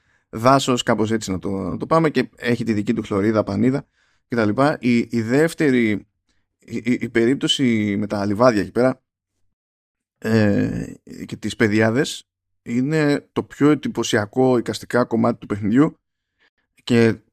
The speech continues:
το ξέρει και η ίδια Ubisoft, διότι θυμάμαι ότι με το που φτάνει ο παίκτης για πρώτη φορά σε αυτή την περιοχή, ε,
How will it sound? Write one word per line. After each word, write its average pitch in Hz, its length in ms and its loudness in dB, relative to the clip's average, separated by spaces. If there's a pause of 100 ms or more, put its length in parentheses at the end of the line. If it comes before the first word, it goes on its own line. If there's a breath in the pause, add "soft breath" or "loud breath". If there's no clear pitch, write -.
(160)
το 113 100 -12
ξέρει 151 320 0
και 139 100 -2
η 147 80 2
ίδια 117 220 2
Ubisoft, 131 380 -2
διότι 113 800 0
θυμάμαι 120 340 2
ότι 123 220 0
με 117 120 0
το 113 100 -8
που - 120 -12
φτάνει 135 500 2
ο 113 120 0
παίκτης 117 480 -2
για 107 160 2
πρώτη 127 320 0
φορά 117 340 0
σε 113 120 -8
αυτή 101 140 -4
την 117 100 0
περιοχή, 107 460 0 (760)
ε, 104 760 0